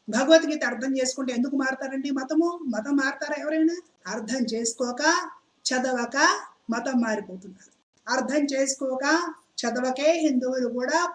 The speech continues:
పూజలు పిచ్చి, మ్యాజిక్లు పిచ్చి, రెమెడీలు పిచ్చి, పరిహారాలు పిచ్చి. భగవద్గీత అర్థం చేసుకుంటే జీవితంలో దేనికి సందేహపడాల్సిన అవసరం లేదు.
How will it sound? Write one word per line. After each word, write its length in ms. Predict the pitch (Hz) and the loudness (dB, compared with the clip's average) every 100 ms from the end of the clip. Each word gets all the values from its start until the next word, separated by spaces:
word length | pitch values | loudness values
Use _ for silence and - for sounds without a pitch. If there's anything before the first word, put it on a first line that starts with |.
| 233 | -6
పూజలు 300 | 226 233 214 | -6 -4 -6
పిచ్చి, 340 | 226 - 339 | -8 -4 -2
మ్యాజిక్లు 500 | 285 220 208 - 214 | 0 -2 -4 -6 -10
పిచ్చి, 360 | 214 214 320 311 | -8 -2 2 2
రెమెడీలు 400 | 220 214 208 208 | 0 -4 -6 -8
పిచ్చి, 440 | 220 - 311 320 - | -8 -4 -4 -4 -2
పరిహారాలు 600 | 277 262 247 247 240 220 | 0 2 2 2 2 0
పిచ్చి. 360 | 202 - - - - | -4 -6 -8 -8 -4
భగవద్గీత 560 | 214 262 269 254 233 | -2 2 0 0 -6
అర్థం 440 | 220 190 202 202 196 | -6 -6 -8 -8 -6
చేసుకుంటే 680 | 196 - 196 202 226 311 349 - | -6 -6 -8 -4 0 0 0 -2
జీవితంలో 580 | 254 330 330 311 285 | 4 4 6 4 4
దేనికి 540 | 269 269 302 330 330 311 | 0 6 8 8 4 -2
సందేహపడాల్సిన 1000 | - 254 277 277 277 254 254 247 - 226 | -2 -2 -2 -2 -4 -2 -2 -2 -4 -6
అవసరం 380 | 220 247 220 214 | -6 -4 -4 -4
లేదు. 560 | 208 196 196 196 190 | -6 -8 -8 -8 -10